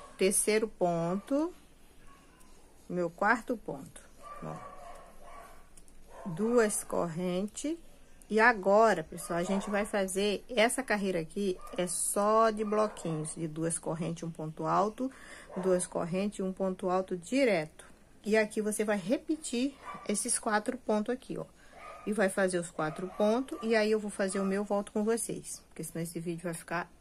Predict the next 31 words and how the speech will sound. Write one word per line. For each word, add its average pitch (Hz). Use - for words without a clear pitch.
imenso, 190
tá 165
bom? 214
Então, 226
tá 254
explicado, 208
né? 196
Você 196
vai 185
faz, 185
faz 180
aqui, 180
ó, 156
tudo 254
isso 240
é 247
bloquinhos, 175
ó. 147
Duas 180
correntinhas, 180
um -
ponto 170
alto, 214
duas 190
correntinhas, 175
um -
ponto 196
alto, 208
até 240
você 247
chegar 208